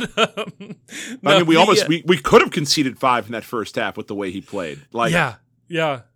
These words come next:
Speaker 2: unbelievable. Some of the saves he was making, the way he commanded the defensive area, just a couple diving great stops, and he, they were under siege there for probably the last twenty, fifteen, twenty minutes of that first half.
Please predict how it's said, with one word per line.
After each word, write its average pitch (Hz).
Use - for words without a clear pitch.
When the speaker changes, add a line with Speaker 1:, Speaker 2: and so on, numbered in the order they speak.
Speaker 2:
unbelievable. 147
Some 147
of 131
the 113
saves 151
he -
was 147
making, 139
the 117
way 127
he 127
commanded 127
the 113
defensive 139
area, 131
just -
a 113
couple 127
diving 131
great 107
stops, -
and 107
he, -
they 156
were 294
under 151
siege 156
there 90
for 107
probably 143
the 117
last 113
twenty, 139
fifteen, 143
twenty 135
minutes 127
of 127
that 113
first 120
half. 110